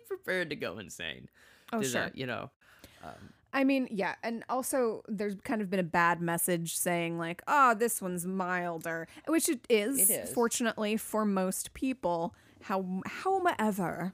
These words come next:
Speaker 1: Mm-hmm.
Speaker 2: we still gotta protect the immunocompromised and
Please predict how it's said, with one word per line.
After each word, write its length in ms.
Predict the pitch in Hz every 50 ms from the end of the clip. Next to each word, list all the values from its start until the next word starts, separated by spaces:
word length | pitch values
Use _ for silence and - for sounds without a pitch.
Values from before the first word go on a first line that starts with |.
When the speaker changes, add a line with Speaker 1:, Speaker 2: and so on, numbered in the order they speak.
| - - -
Speaker 1:
Mm-hmm. 520 | 151 147 135 131 - - 120 110 95 107 127 - _ _ _ _ - 196
Speaker 2:
we 140 | 190 202
still 380 | 190 - - - 220 214 220 208 -
gotta 220 | 190 190 175 175 -
protect 580 | - 180 - - 180 170 165 - - - - _ _ _ _ _ _ _ - -
the 500 | 175 175 180 170 170 170 170 165 165 - - - - _ _ _ _ _ _ _ _ _ _ _ _ _ _ _ _ _ _ _ _ _
immunocompromised 1120 | - 196 196 196 190 175 170 - 175 165 165 160 160 165 160 160 156 160 160 - - - - _ -
and 560 | 196 185 170 165 165 165 165 165 165 160 -